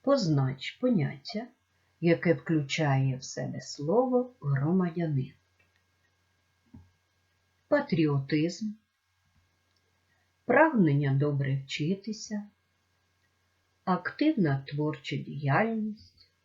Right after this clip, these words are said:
активна громадська діяльність, повага до законів країни, рівні права і обов'язки для всіх, повага до державних символів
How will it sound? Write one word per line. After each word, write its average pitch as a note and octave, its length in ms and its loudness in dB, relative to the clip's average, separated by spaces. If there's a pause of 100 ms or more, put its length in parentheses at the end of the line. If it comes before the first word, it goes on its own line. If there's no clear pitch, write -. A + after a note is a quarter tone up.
(920)
активна D#3 640 -2
громадська C#3 840 -4
діяльність, F#3 1000 -4 (880)
повага G3+ 580 4
до C#3+ 180 -4
законів C#3+ 680 -4
країни, F#3 760 -2 (1040)
рівні E3 500 2
права F3+ 580 0 (180)
і D3 120 0
обов'язки C#3 800 0
для C3+ 180 -8
всіх, - 560 -6 (1000)
повага F3+ 720 4 (180)
до E3 160 -2
державних D#3+ 680 0
символів D3+ 720 -6